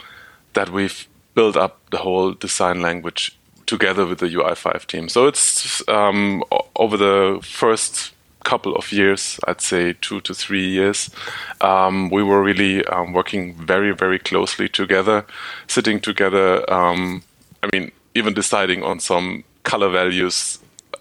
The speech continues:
just before release. So I remember a day <laughs> when I was sitting with, uh, Thomas Marz, and we were playing around with, um, like, three different options for the branding bar on top of the applications. Um, and we were trying it out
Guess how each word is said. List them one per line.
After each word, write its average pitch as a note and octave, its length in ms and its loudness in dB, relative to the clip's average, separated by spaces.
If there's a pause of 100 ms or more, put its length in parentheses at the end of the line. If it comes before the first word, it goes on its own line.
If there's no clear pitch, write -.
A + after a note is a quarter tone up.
just - 300 -2
before F#2 340 2
release. F2+ 340 0
So - 300 -2
I E2+ 60 2
remember F2+ 480 0
a E2+ 40 2
day F#2+ 260 2
<laughs> G#2+ 600 2
when F#2 240 2
I F2+ 60 4
was F2 180 2
sitting F2+ 320 -2
with, F2 340 -4
uh, E2+ 360 0
Thomas F#2+ 320 -2
Marz, F2+ 500 0 (160)
and F2+ 220 -2
we E2+ 320 -4 (320)
were F#2 100 2
playing G2 320 2
around F2+ 380 2
with, - 400 -6
um, E2+ 380 -6 (180)
like, - 180 -10
three - 320 -2
different F#2 380 -2
options F#2+ 340 0
for F2 380 0
the E2 300 -2 (360)
branding G2 440 0
bar F#2 280 4
on E2 160 -2
top G#2 240 -2
of G2+ 160 -8
the G2 140 -2
applications. - 800 -4 (640)
Um, F2 580 0
and F#2 160 0
we F#2 100 2
were F#2 120 2
trying F#2 380 0
it F2+ 120 0
out F2+ 320 2